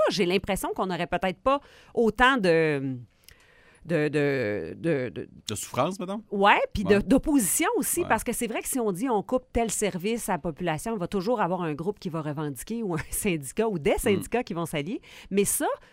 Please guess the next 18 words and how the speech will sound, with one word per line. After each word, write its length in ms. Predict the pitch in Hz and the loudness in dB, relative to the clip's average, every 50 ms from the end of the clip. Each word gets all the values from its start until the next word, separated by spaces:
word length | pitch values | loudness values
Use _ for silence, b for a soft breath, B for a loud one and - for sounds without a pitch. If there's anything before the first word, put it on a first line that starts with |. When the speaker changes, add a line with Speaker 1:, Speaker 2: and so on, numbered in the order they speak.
| b b | b b
Speaker 1:
j'ai 140 | b - 185 | b -4 -2
l'impression 360 | 185 185 - - 196 190 - 480 480 | -2 -2 -2 -2 -4 -2 -2 -2 -2
qu'il 60 | 285 | 0
y 40 | 208 | 0
aurait 80 | 196 | 0
peut-être 200 | - - 208 185 | 2 0 0 0
moins 160 | 220 226 240 | 0 0 0
d'opposition, 580 | 220 208 - - 190 190 156 - - - 302 320 | 0 0 -2 -2 -4 -6 -6 -4 -4 -4 -4 -4
puis 120 | - - - | -4 -4 -4
c'est 140 | - - 180 | -2 -2 -2
des 120 | 156 165 | -2 -2
grosses 320 | 156 165 196 262 320 240 202 | -2 -2 -2 -2 0 -2 -2
enveloppes 360 | 208 180 160 180 202 196 175 | -2 -2 -2 -4 -4 -6 -8
aussi. 200 | 156 - - - _ _ _ _ B B B B B B | -12 -12 -12 -16 _ _ _ _ B B B B B B
Speaker 2:
Je 100 | B - | B -10
suis 80 | - 123 | -4 2
d'accord. 600 | 117 131 127 - 147 156 175 202 214 208 180 135 - - | 2 2 4 6 6 6 6 6 4 4 0 -2 -4 -4
Euh, 360 | 123 117 113 113 113 113 113 | -2 0 2 2 2 2 0